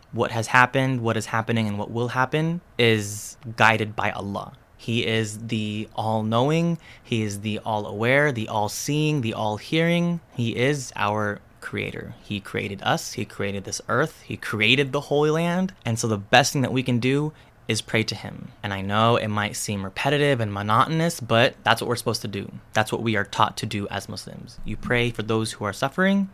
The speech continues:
and you pray for those who are protecting our holy mosque. For us Muslims outside of Palestine,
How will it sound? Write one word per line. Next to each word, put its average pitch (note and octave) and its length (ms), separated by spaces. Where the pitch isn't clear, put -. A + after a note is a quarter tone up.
and A#2 100
you A#2 80
pray D#3+ 220
for D3+ 100
those A#2+ 300
who - 140
are A#2 60
protecting A2 800
our A2+ 200
holy G#2 300
mosque. - 500
For - 100
us C3 140
Muslims C3 560
outside A#2+ 340
of A2+ 80
Palestine, D3 720